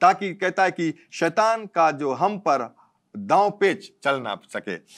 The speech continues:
तो ये याद रखना प्यारे लोग, जब हम क्षमा नहीं करते हैं किसी को, तो शैतान हम पर हावी हो सकते हैं, शैतान हम पर प्रबल हो सकते हैं, और हम, और हम, अ, अ, अ, हम पर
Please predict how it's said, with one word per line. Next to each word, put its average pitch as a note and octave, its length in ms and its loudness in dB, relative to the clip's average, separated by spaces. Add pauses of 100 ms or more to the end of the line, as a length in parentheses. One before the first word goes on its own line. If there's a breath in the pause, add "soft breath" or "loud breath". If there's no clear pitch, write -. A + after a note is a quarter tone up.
(140 loud breath)
तो G3+ 440 2
ये F#3 160 2
याद G#3+ 260 2
रखना E3+ 240 -6
प्यारे C3+ 300 -2
लोग, A#2+ 200 -4
जब E3+ 180 -2
हम D#3+ 100 -6
क्षमा D#3+ 320 -2
नहीं A#3 160 -8
करते C3+ 320 -6
हैं B2 180 -12
किसी A#2 300 -8
को, A2 320 -8 (360)
तो D#3+ 360 -2 (180)
शैतान D#3+ 520 -2
हम C#3+ 140 -8
पर C#3 140 -2
हावी A#2 320 -6
हो G2+ 100 -8
सकते - 360 -14
हैं, F2 260 -18 (280 soft breath)
शैतान F3+ 400 0
हम E3+ 120 -6
पर D#3 140 -2
प्रबल C3+ 360 0
हो A2 160 -8
सकते - 360 -10
हैं, F#2+ 260 -12 (240 soft breath)
और D3+ 180 2
हम, E3 300 -2 (200 soft breath)
और D#3 200 0
हम, F3 360 -4 (200 soft breath)
अ, C3+ 60 -2
अ, C3+ 440 0
अ, C3 520 -2
हम F3 120 -4
पर E3+ 340 -4